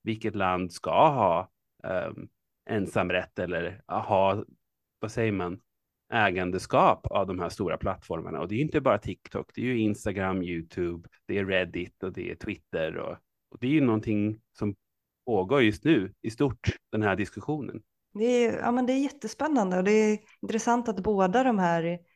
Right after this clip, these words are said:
Speaker 2: egentligen ämnena väcker så mycket känslor. Det känns som att det re-, lätt blir väldigt polariserat. Antingen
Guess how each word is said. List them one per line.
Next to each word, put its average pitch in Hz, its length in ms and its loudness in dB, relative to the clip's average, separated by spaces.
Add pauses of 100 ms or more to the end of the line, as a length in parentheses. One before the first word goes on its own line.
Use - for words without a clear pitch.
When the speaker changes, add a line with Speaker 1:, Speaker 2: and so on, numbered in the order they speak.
(100)
Speaker 2:
egentligen 180 320 -2
ämnena 175 480 4
väcker 185 460 -2
så 185 140 -4
mycket 185 240 -4
känslor. 196 520 2
Det 190 100 0
känns 190 240 0
som 185 100 -2
att 180 80 -4
det 185 160 2
re-, 208 140 0 (360)
lätt 220 380 -4
blir 185 280 2
väldigt 180 340 0
polariserat. 185 920 0
Antingen 196 560 -4